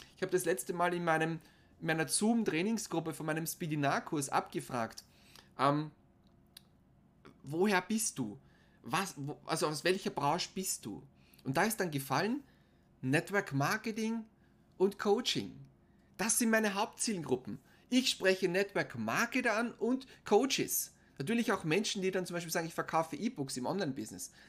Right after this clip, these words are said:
Das sind meine Hauptzielgruppen. Und es, fünfundneunzig Prozent sind genau aus dem. Du bist wahrscheinlich jetzt Network Marketer, du bist wahrscheinlich Coach. Oder du hast ein Online-Business mit E-Books. Aber das sind die Hauptzielgruppen. Und genau die spreche ich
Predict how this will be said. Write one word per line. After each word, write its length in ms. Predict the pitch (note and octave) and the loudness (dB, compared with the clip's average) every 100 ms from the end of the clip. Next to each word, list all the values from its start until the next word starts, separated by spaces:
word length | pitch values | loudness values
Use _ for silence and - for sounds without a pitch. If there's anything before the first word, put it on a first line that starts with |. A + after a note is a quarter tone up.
| - | -6
Das 220 | G#3 A3 | -2 0
sind 100 | A3 | 0
meine 200 | G#3+ F#3+ | 0 0
Hauptzielgruppen. 680 | G#3+ - A3+ D#3 B2+ - - - _ _ _ _ _ | -4 -4 -6 -2 -6 -6 -14 -16 _ _ _ _ _
Und 200 | D3 D3 | -4 -4
es, 120 | D#3+ - | -6 2
fünfundneunzig 760 | A3 C4 A#3+ A3 A#3 A#3 G3 | 4 4 2 0 0 -2 -6
Prozent 440 | F3 - G3+ A3+ C4+ | -8 0 2 4 2
sind 360 | - A#3+ C4 | 2 0 0
genau 320 | A3 G3 F3+ | -2 0 2
aus 140 | E3+ - | 0 0
dem. 360 | C#3 A#2 G2 - _ - _ | 0 0 -2 -12 _ -20 _
Du 100 | A3+ | -4
bist 260 | A3 A3+ G#3 | -2 -2 0
wahrscheinlich 420 | F#3+ G3+ G3+ G3+ | 2 2 0 0
jetzt 240 | G3 - | 0 0
Network 380 | F#3+ F#3+ F#3+ F#3 | -4 -2 -4 0
Marketer, 440 | E3+ A3+ G3 D3 | 0 0 0 -2
du 120 | C3+ F#3 | 0 -2
bist 200 | G#3 - | -4 -4
wahrscheinlich 440 | G3 F#3 F#3 F#3 | -2 0 0 -2
Coach. 460 | - G3 F#3+ - - _ _ _ _ - - | 2 4 4 -2 -10 _ _ _ _ -14 -4
Oder 140 | C#3 | -2
du 80 | E3 | 0
hast 180 | E3+ F#3 | -2 -2
ein 80 | |
Online-Business 640 | E3+ F3+ F#3 D3 C3 A2 - | -2 -2 -2 0 -2 -4 -8
mit 100 | B2+ | -4
E-Books. 420 | C3 - - - - - | -4 -6 -14 -16 -18 -4
Aber 300 | - D#3+ - - - | 4 4 4 -4 -4
das 180 | G3 | 0
sind 160 | A3 G3+ | 0 0
die 80 | G3 | 2
Hauptzielgruppen. 880 | G3 - - E3+ C3 B2 - G#2 - _ - | 2 0 -2 -2 0 -2 -2 -10 -12 _ -10
Und 100 | C3+ | -2
genau 300 | E3 E3 G3 | 2 4 4
die 180 | G#3+ A3 | 2 -4
spreche 440 | - - F#3+ G3 | -2 -2 -2 -4
ich 160 | F#3+ | -10